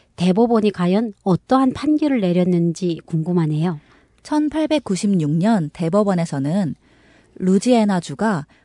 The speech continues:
Speaker 2: 호모 플래시를 체포한 것이 합법이라는 판결을 내렸습니다.
Speaker 1: 대법원이 루지애나주의 손을 들어준 거네요.
Speaker 2: 네. 대법원에서는 흑백 인종 분리 정책이 흑인에 대한 차별,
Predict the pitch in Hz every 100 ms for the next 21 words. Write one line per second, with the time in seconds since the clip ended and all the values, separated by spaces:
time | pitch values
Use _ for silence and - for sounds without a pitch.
0 | _ - 285 294 285 302 311 302 269 254
1 | 247 302 - 277 220 165 151 240 285 -
2 | - 320 _ 311 294 202 156 156 160 233
3 | 247 254 180 139 135 - 147 135 151 147
4 | - _ _ _ - 175 190 254 247 220
5 | 208 202 175 - _ 180 196 233 254 240
6 | 233 - 208 202 - 233 220 185 - 180
7 | 220 214 180 170 165 185 165 165 190 170
8 | 160 151 - _ _ _ _ - 208 202
9 | 254 262 247 214 175 165 220 180 - _
10 | _ _ - - - 302 285 - 185 180
11 | 196 233 190 175 170 165 143 - 143 240
12 | 202 - _ _ _ _ 311 294 302 277
13 | 220 196 190 254 247 135 143